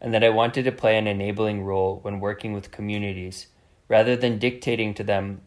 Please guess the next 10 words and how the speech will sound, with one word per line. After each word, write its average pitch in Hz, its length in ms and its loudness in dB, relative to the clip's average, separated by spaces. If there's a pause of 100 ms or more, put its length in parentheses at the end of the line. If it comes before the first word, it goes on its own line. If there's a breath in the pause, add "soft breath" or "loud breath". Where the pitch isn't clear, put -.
(140)
what 113 480 2
and 110 140 -6
how 104 200 2
they 101 100 -2
should 98 200 -10
do 98 140 -10
things. - 460 -18 (800)
Toward 160 240 4
that 180 160 8
end, 123 400 0